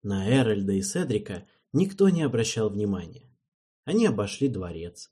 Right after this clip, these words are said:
миновали дворцовую часовню, конюшню, службы, небольшой парк, скорее напоминающий сквер с мокрыми голыми деревьями, освещенными дворцовыми окнами и целым ожерельем фонарей,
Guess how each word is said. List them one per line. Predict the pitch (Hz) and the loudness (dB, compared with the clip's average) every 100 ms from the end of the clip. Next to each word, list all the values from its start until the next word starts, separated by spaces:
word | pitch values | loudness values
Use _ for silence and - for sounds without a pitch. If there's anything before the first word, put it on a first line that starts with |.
| _ _ _ | _ _ _
миновали | 127 143 165 208 202 | 6 6 8 8 8
дворцовую | 143 143 131 170 180 170 | 8 4 4 2 4 2
часовню, | - 170 - 101 107 107 85 - - | 2 0 0 2 4 4 -2 -10 -10
конюшню, | 101 101 98 123 - - 87 - _ _ | -6 -2 2 2 2 -2 -6 -8 _ _
службы, | - - 110 139 135 107 95 - _ _ 117 | -6 0 4 6 4 0 -6 -10 _ _ 0
небольшой | 113 110 107 - 107 | 2 4 2 2 2
парк, | 98 123 143 127 - - _ _ | 2 2 2 0 -10 -20 _ _
скорее | - - 120 104 | -4 4 6 6
напоминающий | 101 101 101 104 98 - | 2 -2 -2 -2 -4 -6
сквер | 104 - 131 127 87 | -6 0 4 4 4
с | - 107 | 0 -4
мокрыми | 101 - 92 90 | -4 -4 -8 -4
голыми | 101 101 95 | -2 0 -2
деревьями, | 92 98 156 123 104 98 - - _ | -2 2 4 4 2 0 -4 -14 _
освещенными | - 104 110 104 120 110 101 101 | -6 -2 -2 0 2 2 2 0
дворцовыми | 95 104 - 101 95 98 98 | 0 -2 -2 -2 0 0 2
окнами | 147 151 - 92 80 - _ _ | 4 4 2 -6 -6 -12 _ _
и | 127 | -2
целым | - - 92 98 113 | -2 -4 -4 2 2
ожерельем | 120 107 90 82 87 | 2 0 -2 -6 -8
фонарей, | 87 104 101 92 - | -10 -6 -6 -6 -10